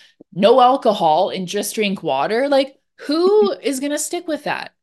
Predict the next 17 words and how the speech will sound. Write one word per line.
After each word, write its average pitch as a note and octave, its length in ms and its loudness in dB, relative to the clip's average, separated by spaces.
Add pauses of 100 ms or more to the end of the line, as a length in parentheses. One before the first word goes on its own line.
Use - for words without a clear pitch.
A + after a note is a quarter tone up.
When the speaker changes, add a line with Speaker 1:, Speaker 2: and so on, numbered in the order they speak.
Speaker 1:
for A#3+ 120 -8
more A3 180 -4
than G3 120 -8
three G3+ 280 -6
days? E3+ 480 -4
Like, F3 280 -2 (440)
not A#3+ 300 0
Speaker 2:
<laughs> - 20 -6
Speaker 1:
ninety-nine B3+ 580 -2
percent B3+ 280 -4
of B3 40 -4
the B3 100 -6
population. B3+ 960 -4 (380)
So A3+ 200 0
Speaker 2:
Exactly. F#3+ 260 0
Speaker 1:
that A#3 240 -2
mindset G3+ 800 -2